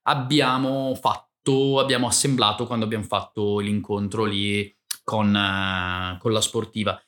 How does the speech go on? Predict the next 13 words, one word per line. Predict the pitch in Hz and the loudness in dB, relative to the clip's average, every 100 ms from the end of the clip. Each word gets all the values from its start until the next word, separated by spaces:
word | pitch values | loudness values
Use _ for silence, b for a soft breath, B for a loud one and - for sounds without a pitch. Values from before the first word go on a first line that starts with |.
| _ _ | _ _
Tra | 151 | 0
l'altro | 196 262 - | 4 2 4
un'altra | 143 165 175 | 2 2 2
cosa | 165 165 156 | 0 0 2
super | - - 170 170 170 165 | 0 0 0 2 2 2
bella | 151 123 123 120 170 208 | 2 2 2 4 4 4
è | - 135 | 2 2
anche, | 131 143 143 175 165 - | 2 2 2 2 2 -2
eh, | 131 127 123 120 117 113 | 0 2 2 2 0 -2
la | 110 117 | 0 0
differenziazione | 156 - 160 143 123 120 - 143 127 | 0 2 2 2 0 -4 0 2 2
appunto | 107 147 135 120 | 0 -2 -2 -2
tra | 123 113 107 | 2 2 2